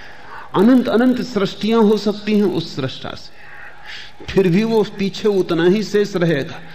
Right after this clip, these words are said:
उतना ही। ईसावास कहता है,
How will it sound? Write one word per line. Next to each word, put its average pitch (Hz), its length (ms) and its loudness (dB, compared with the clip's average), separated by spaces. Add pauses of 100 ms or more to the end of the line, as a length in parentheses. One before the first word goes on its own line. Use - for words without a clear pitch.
(1700)
उतना 190 300 4 (100)
ही। 127 140 -2 (720)
ईसावास 123 720 -2 (480)
कहता 117 300 -4
है, 123 220 -8